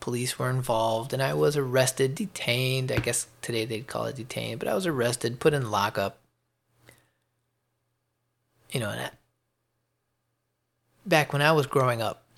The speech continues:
you always heard stories that if you made a Chicago cop chase you, you know, you, you smarted off. Next thing you know, you're,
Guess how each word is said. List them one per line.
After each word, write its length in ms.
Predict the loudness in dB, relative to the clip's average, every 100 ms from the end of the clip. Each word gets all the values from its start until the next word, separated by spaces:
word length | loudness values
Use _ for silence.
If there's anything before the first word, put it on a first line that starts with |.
| -6
you 160 | 2 6
always 200 | 6 6
heard 240 | 2 0
stories 460 | 0 0 0 0 0
that 240 | -2 -2 -6
if 260 | 0 0 0
you 140 | -4
made 480 | -2 0 -2 -4 -8 -4
a 280 | 0 0 0
Chicago 420 | -2 0 0 0
cop 380 | -2 -2 -2 -2
chase 380 | -2 0 2 2
you, 180 | 2 0 -10 _ _ _ _ _ _ -20 _
you 80 | -4
know, 120 | -4
you, 300 | -4 -4 -6
you 220 | -6 -6
smarted 460 | -2 -2 0 0 2
off. 340 | 8 8 6 -4 -18 -18 -20 -20 _
Next 220 | 0 0
thing 140 | 2 6
you 100 | 10
know, 320 | 10 8 6 0
you're, 320 | 2 2